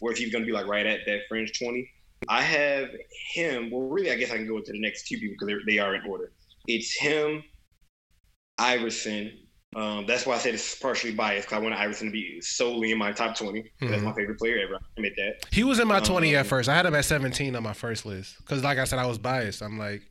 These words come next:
Speaker 2: yeah,
Speaker 1: Y-,
Speaker 2: but
Speaker 1: y-, bro, none,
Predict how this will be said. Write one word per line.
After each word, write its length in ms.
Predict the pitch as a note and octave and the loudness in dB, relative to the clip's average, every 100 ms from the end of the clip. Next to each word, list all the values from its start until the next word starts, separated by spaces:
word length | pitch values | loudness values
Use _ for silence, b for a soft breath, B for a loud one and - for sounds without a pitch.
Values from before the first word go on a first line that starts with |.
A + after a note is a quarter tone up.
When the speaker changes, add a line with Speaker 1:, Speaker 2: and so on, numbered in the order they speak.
| B B B B B | B B B B B
Speaker 2:
yeah, 320 | E3 G3+ G3+ E3+ - - | -2 0 0 -2 -10 -12
Speaker 1:
Y-, 220 | F3 - | -10 -8
Speaker 2:
but 240 | A#2 A2+ A2 | -6 -4 -2
Speaker 1:
y-, 80 | F#3+ - | -4 0
bro, 340 | D#3 G#2 - - - | 2 2 -2 -10 -6
none, 680 | A#2 A#2+ C#3 D3+ D#3+ D#3 | -2 0 2 4 2 0